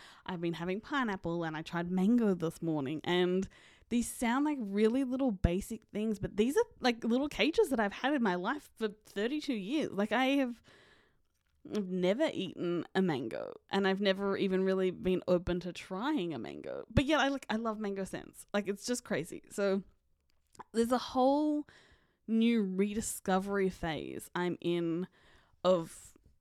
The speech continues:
rediscovering who I am and, like, reprioritizing things in my life at this stage. Um, it's been amazing,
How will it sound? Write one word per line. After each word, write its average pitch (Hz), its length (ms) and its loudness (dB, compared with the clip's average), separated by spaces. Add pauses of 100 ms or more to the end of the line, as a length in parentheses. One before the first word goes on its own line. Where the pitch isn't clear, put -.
(320)
rediscovering 415 600 2
who 247 200 2
I 208 80 0
am 214 280 -2 (360)
and, 226 120 4
like, 220 400 0 (200)
reprioritizing 208 1400 0 (180)
things 190 400 -2
in 185 200 -2
my 175 220 -2
life 175 600 -6 (160)
at 175 180 -4
this 165 180 -6
stage. - 680 -12 (640)
Um, 185 540 0 (960)
it's 262 160 0
been 320 560 6 (680)
amazing, 165 480 -2